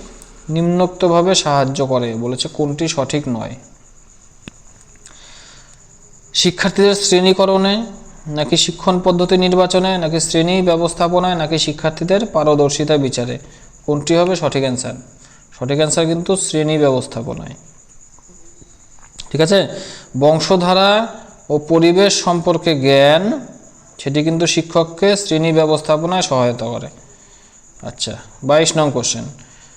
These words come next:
ওয়াটসন বলেছেন, ওয়াটসন কি বলেছেন? "আমাকে এক ডজন সুস্থ স্বাভাবিক শিশু দাও,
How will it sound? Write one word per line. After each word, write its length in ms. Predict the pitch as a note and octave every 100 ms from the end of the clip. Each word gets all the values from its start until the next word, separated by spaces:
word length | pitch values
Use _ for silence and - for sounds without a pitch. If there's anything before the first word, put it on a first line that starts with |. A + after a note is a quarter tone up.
| - - _ C#3 C3+ -
ওয়াটসন 680 | C3+ D#3+ F3+ - A3 A3 G3
বলেছেন, 500 | D#3+ C#3+ - D#3+ F3+
ওয়াটসন 320 | D#3 - D#3+
কি 160 | D#3
বলেছেন? 440 | E3 D#3+ C#3 D#3 D#3+
"আমাকে 600 | D3 D#3+ D#3+ F#3 G3 A3+ - - -
এক 320 | B2+ D#3 E3+ E3+
ডজন 280 | F3+ F#3
সুস্থ 360 | F#3 - E3 -
স্বাভাবিক 460 | F3 F3+ F3+ F3+ F3+
শিশু 260 | E3+ F3+
দাও, 460 | F3+ G3+ A#3 A#3+